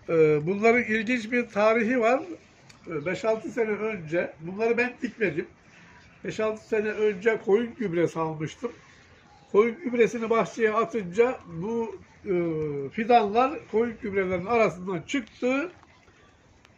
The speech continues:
E, çoğaldı, büyüdü. Her sene verim yapıyor. Maşallah bu sene de bayağı güzel, çok bir verim yaptı. E, bunları torunlarla beraber yiyeceğiz.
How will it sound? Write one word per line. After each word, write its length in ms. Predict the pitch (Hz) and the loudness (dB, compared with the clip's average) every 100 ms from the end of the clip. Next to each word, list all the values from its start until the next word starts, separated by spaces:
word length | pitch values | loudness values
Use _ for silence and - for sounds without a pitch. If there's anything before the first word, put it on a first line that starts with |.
| 214 | -6
E, 420 | 180 170 165 165 160 | 0 2 2 0 0
çoğaldı, 560 | - 262 226 190 175 190 | 10 12 12 8 4 0
büyüdü. 460 | 254 240 185 254 277 _ - | 2 0 0 -2 -4 _ -10
Her 220 | - 269 | 2 4
sene 340 | 208 220 196 160 | 4 0 -2 0
verim 220 | 185 269 | 0 -2
yapıyor. 500 | 254 247 214 240 269 285 _ - - _ _ _ - | -4 -4 -4 -8 -8 -10 _ -20 -20 _ _ _ -2
Maşallah 560 | 208 190 233 226 220 | 0 4 4 6 2
bu 60 | 214 | 0
sene 280 | 220 220 220 | 2 2 6
de 260 | 220 214 190 | 6 4 4
bayağı 320 | 196 214 196 | 6 6 6
güzel, 380 | 185 170 196 185 | 2 0 2 2
çok 380 | - 208 175 165 | 4 0 0 -6
bir 340 | 170 165 151 | -4 -2 -4
verim 300 | 143 170 214 | 0 0 2
yaptı. 460 | 220 220 - 214 214 247 - - _ _ _ _ - - | 4 4 4 2 2 0 -14 -20 _ _ _ _ -12 -2
E, 60 | 151 147 143 139 143 | 0 2 0 -2 -4
bunları 560 | 165 208 220 220 214 190 | -6 0 6 8 6 4
torunlarla 680 | 208 214 208 208 202 185 160 | 6 6 6 6 4 4 4
beraber 440 | 214 208 160 156 | 4 4 2 0
yiyeceğiz. 680 | 151 220 202 165 226 240 - | 0 2 2 6 4 4 0